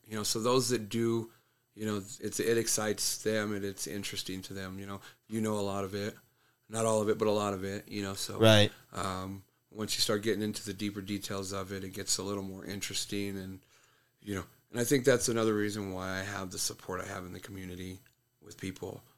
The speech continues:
Speaker 1: you know. I was pretty bummed about this last fight, and, you know, everybody was behind me, and I was like, "What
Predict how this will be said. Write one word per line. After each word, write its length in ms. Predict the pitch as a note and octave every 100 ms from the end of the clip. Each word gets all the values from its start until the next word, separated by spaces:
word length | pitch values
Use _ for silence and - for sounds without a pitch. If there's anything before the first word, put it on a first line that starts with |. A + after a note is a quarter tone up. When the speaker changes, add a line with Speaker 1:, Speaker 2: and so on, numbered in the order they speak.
| _ _
Speaker 1:
you 160 | G2+ F#2
know. 160 | F#2+ - _ _ -
I 80 | A2+
was 100 | G#2+
pretty 200 | A#2 A2
bummed 240 | G#2+ G#2+
about 240 | F#2+ G2
this 180 | - -
last 240 | F#2 G#2 -
fight, 320 | F2+ F2+ F#2+ -
and, 460 | G2 F#2 F2+ F2+ - _ _ _ _ _ _ -
you 160 | G#2
know, 160 | F#2+ F2+ - -
everybody 440 | A2 G#2 G2 F#2+
was 200 | F#2 -
behind 420 | - - G#2 G#2
me, 120 | G2
and 80 | G2+
I 40 | G2
was 100 | G#2
like, 80 |
"What 80 | -